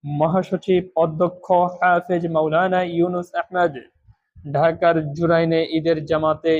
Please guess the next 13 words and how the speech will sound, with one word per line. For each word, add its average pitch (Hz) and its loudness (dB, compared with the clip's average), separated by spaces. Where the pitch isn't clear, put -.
ইমামতি 156 -4
করবেন 156 -2
এবং 156 0
ঈদ 165 4
শেষে 170 0
জনতার 175 2
সাথে 165 -2
কুশল 170 -2
বিনিময় 165 0
করবেন 160 0
এবং 156 0
কোরবানি 170 4
করবেন। 147 -2